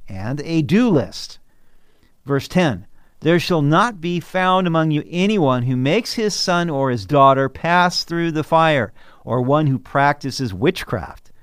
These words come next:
or a soothsayer, or one who interprets omens, or a sorcerer, or one who conjures spells, or a medium,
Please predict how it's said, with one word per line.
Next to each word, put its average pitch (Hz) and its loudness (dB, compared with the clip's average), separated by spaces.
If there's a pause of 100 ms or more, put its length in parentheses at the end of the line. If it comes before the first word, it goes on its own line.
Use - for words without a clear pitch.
(200)
or 107 -8
a 123 -6
soothsayer, 185 0 (260)
or 151 4
one 165 4
who 165 2
interprets 147 -4
omens, 165 -4 (420)
or 147 2
a 135 4
sorcerer, 214 2 (200)
or 196 6
one 170 4
who 147 2
conjures 127 -4
spells, 147 0 (420)
or 113 -6
a 120 -2
medium, 135 2